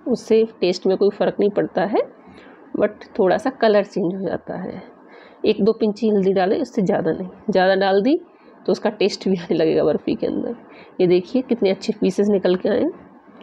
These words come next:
First piece वैसे किसी बर्फ़ी का निकालें ना तो अच्छा नहीं निकलता, but इसमें अच्छा निकला है। इस तरह से हमने ना सारे piece को cut कर लेना है। बहुत ही अच्छी बर्फ़ी बनी है, आप इसको एक बार घर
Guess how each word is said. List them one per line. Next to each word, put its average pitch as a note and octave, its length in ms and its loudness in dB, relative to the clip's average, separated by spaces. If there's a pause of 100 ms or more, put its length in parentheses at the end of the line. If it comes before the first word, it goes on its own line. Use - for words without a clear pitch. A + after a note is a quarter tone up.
(220)
First G3+ 240 -2
piece A3 240 0
वैसे G#3+ 260 2
किसी A3 400 0
बर्फ़ी G3+ 300 4
का G#3 160 4
निकालें G3+ 540 2
ना C#4+ 80 2
तो D#4+ 60 -2
अच्छा A#3 260 -2
नहीं G3+ 100 4
निकलता, D#3 400 2
but F3+ 180 2
इसमें - 340 -2
अच्छा F#3+ 300 -2
निकला A#3 300 0
है। A#3 180 -2 (840)
इस - 120 -4
तरह F#3+ 200 2
से G#3 140 -2
हमने G3 220 4
ना D4+ 140 2
सारे G3+ 300 0
piece F#3+ 240 -2
को A4 240 0 (640)
cut F#3+ 160 -2
कर F3 160 -4
लेना - 300 -4
है। - 120 -10 (1160)
बहुत F3+ 220 0
ही G#3 60 4
अच्छी F#3+ 280 -2
बर्फ़ी F#3+ 280 0
बनी F3 300 4
है, D#4+ 140 0 (680)
आप F#3+ 180 -2
इसको G3+ 240 0
एक G3 160 2
बार G#3 160 2
घर G3 180 0